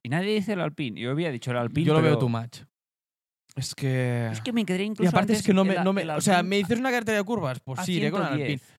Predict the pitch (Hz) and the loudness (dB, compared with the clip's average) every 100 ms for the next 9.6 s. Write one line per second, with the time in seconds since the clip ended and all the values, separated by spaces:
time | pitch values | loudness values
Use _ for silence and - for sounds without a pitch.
0 | _ 175 170 - 165 160 180 170 180 202 | _ -2 -2 -2 -4 -2 -4 -6 -6 -6
1 | 160 226 - 127 156 185 175 131 139 165 | -8 -12 -10 -10 -8 -8 -8 -10 -8 -6
2 | 127 113 165 180 233 214 165 160 196 170 | -2 0 2 2 0 -2 -2 0 0 0
3 | 160 185 175 180 175 165 160 156 170 151 | 0 -2 -4 -6 -6 -4 -4 -4 -6 -4
4 | 156 160 170 127 156 180 147 143 156 165 | -4 -2 -2 -2 -2 -2 -2 -2 -2 -4
5 | 131 135 139 - 135 135 135 127 120 123 | -6 -8 -6 0 2 2 0 -2 -4 -4
6 | 143 113 101 - 101 92 - - 117 135 | -6 -10 -14 -16 -16 -18 -20 -16 -4 0
7 | 143 143 - 156 151 151 - 165 147 147 | 0 -2 -8 -2 0 0 0 -2 -2 -4
8 | 135 - 139 147 - 143 139 143 135 127 | -4 -4 -2 -4 -2 -2 0 0 -2 -2
9 | 127 120 123 120 - | -4 -4 -8 -8 -10